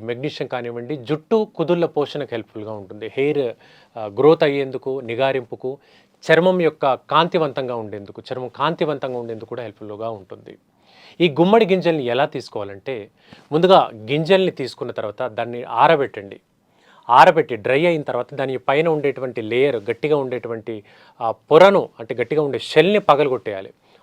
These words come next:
అది తీసేస్తే లోపల గ్రీన్ కలర్‌లో గింజలు ఉంటాయి. ఈ గింజల్ని తీసుకోవాలి. వీటిని రోస్ట్ చేసిన తర్వాత, అంటే వేయించిన తర్వాత స్వీట్స్‌లో వాడుకోవచ్చు, పొడిలాగా చేసుకొని పాలల్లో కలుపుకొని తాగొచ్చు, లేదా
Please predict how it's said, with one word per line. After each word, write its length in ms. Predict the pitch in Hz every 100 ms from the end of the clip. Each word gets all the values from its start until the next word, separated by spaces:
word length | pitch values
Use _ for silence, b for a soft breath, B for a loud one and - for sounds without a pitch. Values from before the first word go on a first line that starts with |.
| -
అది 140 | 123 120
తీసేస్తే 420 | 170 175 175 - 185
లోపల 220 | 147 165 156
గ్రీన్ 240 | 123 175 196
కలర్‌లో 300 | 170 131 120 143
గింజలు 260 | 123 107 98
ఉంటాయి. 220 | 95 98 _ b b b b
ఈ 180 | 151 165 202 170
గింజల్ని 420 | 151 117 117 147 185
తీసుకోవాలి. 520 | 127 - 101 104 - _ _ _ b b b 139
వీటిని 300 | 175 190 147 117
రోస్ట్ 300 | 147 170 - -
చేసిన 220 | 131 135 117
తర్వాత, 240 | 110 104 104
అంటే 140 | 104 117 110
వేయించిన 400 | 135 185 180 151
తర్వాత 220 | 127 120 120 -
స్వీట్స్‌లో 440 | 135 127 - 131 117
వాడుకోవచ్చు, 480 | 110 113 107 - 107 _ b b b b 151
పొడిలాగా 420 | 165 190 180 156 156
చేసుకొని 340 | 131 - 123 110
పాలల్లో 340 | 110 120 131 127
కలుపుకొని 280 | 113 - 110
తాగొచ్చు, 380 | 110 104 101 110 107 _ _ b b b b b
లేదా 200 | 190 196